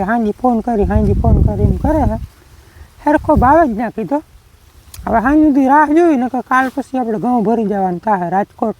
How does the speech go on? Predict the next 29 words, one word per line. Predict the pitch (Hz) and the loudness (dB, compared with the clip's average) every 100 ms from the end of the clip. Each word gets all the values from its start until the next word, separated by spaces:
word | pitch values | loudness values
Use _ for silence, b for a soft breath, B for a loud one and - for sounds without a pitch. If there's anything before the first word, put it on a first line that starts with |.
| - | -8
કાં | 190 185 185 185 185 | -6 -4 -4 -4 -4
ગોંડલ. | 196 226 196 214 285 b b b b b b b b - | -2 0 0 -2 -6 b b b b b b b b -8
અને | 226 | -4
કાલના | 254 285 302 302 | 0 2 2 2
વીડિયોમાં | 294 311 349 294 | 2 4 4 4
તમે | 311 302 | 2 0
જોયું | 247 285 294 | 0 0 0
જ | 269 | 0
હશે | 262 214 | -2 -2
કે | |
આપણી | 220 233 | -4 -6
મકાઈ | 208 240 - 262 240 | -6 -6 -6 -4 -2
બધી | 233 269 262 254 247 233 - - - - - - - - | -2 2 2 4 0 -4 -10 -20 -16 -10 -8 -8 -12 -8
અતિશય | - - 285 277 262 | -6 -2 0 0 0
પવનના | 277 277 254 262 | 2 2 0 -2
કારણે | 262 262 254 220 | 0 0 0 -2
પડી | 320 330 | 0 0
ગઈ. | 247 240 - _ _ _ _ _ - _ _ - - - | 0 -2 -8 _ _ _ _ _ -20 _ _ -20 -20 -8
અને | 196 202 214 220 214 | -4 -2 0 0 0
હવે | 240 | 2
ઊભી | 254 226 269 | 2 2 2
થાય | - 269 | 2 0
એમ | 262 | 2
છે | - - | 4 4
નહીં, | - 214 | 2 0
ઘાટી | - - - 240 | -2 -2 -2 -2
બહુ | 262 269 | 0 -2
હતી | 277 311 | -2 -4
ને, | 269 | -4